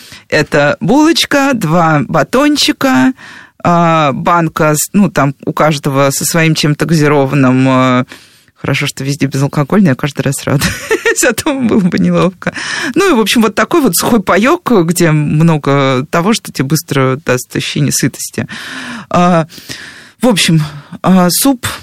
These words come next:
второе, и компот, насколько они нужны и важны в середине дня, чтобы от педиатра потом ребёнок не уехал к гастроэнтерологу с проблемами с желудком?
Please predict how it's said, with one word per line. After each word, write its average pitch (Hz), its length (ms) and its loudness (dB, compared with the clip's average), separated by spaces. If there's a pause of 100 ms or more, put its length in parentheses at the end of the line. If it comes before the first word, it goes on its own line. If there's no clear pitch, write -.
(320)
второе, 190 520 0
и - 120 -2
компот, 180 460 -2
насколько 180 420 0
они 160 160 2
нужны 160 360 2
и - 20 2
важны 156 360 2
в - 60 -2
середине 147 480 -2
дня, 185 240 2
чтобы 156 380 0
от 156 260 -4
педиатра 170 460 -2
потом 147 320 -2
ребёнок 160 440 0
не 147 120 0
уехал 143 460 -2
к 131 40 -14
гастроэнтерологу 135 1000 -2
с - 100 -10
проблемами 123 520 -4
с - 20 -6
желудком? 127 640 -4